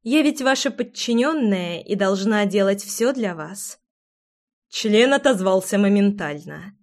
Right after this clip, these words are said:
Как давно я хотел услышать эти слова от Файнис. Только вот «С тобой всё нормально?» — хрипло спросил я. Глупый вопрос от мужика с членом, стоящим колом.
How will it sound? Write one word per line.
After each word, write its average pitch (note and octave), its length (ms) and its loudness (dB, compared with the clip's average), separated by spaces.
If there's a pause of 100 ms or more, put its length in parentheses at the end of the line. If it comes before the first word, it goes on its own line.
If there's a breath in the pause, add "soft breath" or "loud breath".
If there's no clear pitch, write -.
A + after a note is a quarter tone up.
(540)
Как A3 320 2
давно A#3 400 4
я F#3+ 100 4
хотел F#3+ 360 0
услышать G3+ 640 0
эти F#3 220 -8
слова F#3+ 480 0
от A3 120 -4
Файнис. D#3 840 -4 (600)
Только G#3+ 300 2
вот G3+ 360 2 (1000)
«С - 160 -18
тобой F#3 420 -2
всё G#3+ 400 -2
нормально?» — E3+ 1000 -4 (640)
хрипло G3+ 520 0
спросил G#3 520 0
я. E3+ 400 -6 (800)
Глупый C#4 480 2
вопрос C4+ 380 2
от F#3+ 100 -4
мужика G#3 440 2
с G#3+ 40 -4
членом, A3+ 480 2
стоящим G#3 580 0
колом. D3 560 -6